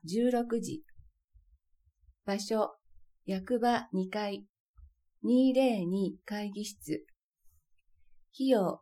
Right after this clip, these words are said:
無料。相談員、相談支援センターリアンの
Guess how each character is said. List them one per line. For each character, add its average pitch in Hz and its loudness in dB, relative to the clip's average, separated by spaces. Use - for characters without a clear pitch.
無 202 -2
料。 190 0
相 247 0
談 254 2
員、 156 2
相 240 0
談 240 0
支 - -4
援 220 2
セ 240 2
ン 226 -4
タ - -6
ー - -20
リ 262 2
ア 247 4
ン 226 2
の 269 -2